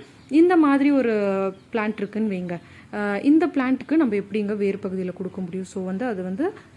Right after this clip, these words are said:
ஆ, அப்படி நம்ம கொடுக்க முடியாது. அப்போ இந்த மாதிரியான பிளான்ட்ஸ்க்கெல்லாம் என்ன பண்ணணும்னா, so, இதெல்லாம் நம்ம வேர் பகுதியை தேடி எடுக்கணும் அப்படின்னா செடி நமக்கு உடஞ்சு போயிரும். அதனால என்ன பண்ணணும்னா, இந்த மாதிரி ஒரு பக்கெட்ல தண்ணி எடுத்து வச்சுட்டு, அதுல வந்து நம்ம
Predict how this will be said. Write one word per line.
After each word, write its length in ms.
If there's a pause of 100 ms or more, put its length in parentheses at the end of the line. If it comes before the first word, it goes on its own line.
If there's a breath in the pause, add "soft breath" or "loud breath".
ஆ, 140
அப்படி 220
நம்ம 160
கொடுக்க 320
முடியாது. 440
அப்போ 180
இந்த 300
மாதிரியான 500
பிளான்ட்ஸ்க்கெல்லாம் 500
என்ன 280
பண்ணணும்னா, 480 (280 loud breath)
so, 180
இதெல்லாம் 220
நம்ம 400
வேர் 280
பகுதியை 320
தேடி 300
எடுக்கணும் 360
அப்படின்னா 240
செடி 240
நமக்கு 640
உடஞ்சு 260
போயிரும். 240 (320 loud breath)
அதனால 340
என்ன 260
பண்ணணும்னா, 340
இந்த 180
மாதிரி 220
ஒரு 160
பக்கெட்ல 480
தண்ணி 280
எடுத்து 320
வச்சுட்டு, 320 (360 loud breath)
அதுல 220
வந்து 320
நம்ம 400